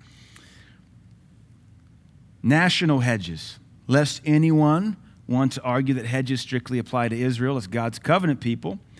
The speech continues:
There's an interesting reference to Canaan's national protection in Numbers. Canaan, the pagans.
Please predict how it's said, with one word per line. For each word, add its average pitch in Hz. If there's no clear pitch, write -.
There's 127
an 127
interesting 135
reference 127
to 117
Canaan's 135
national 127
protection 120
in 110
Numbers. 135
Canaan, 120
the 127
pagans. 139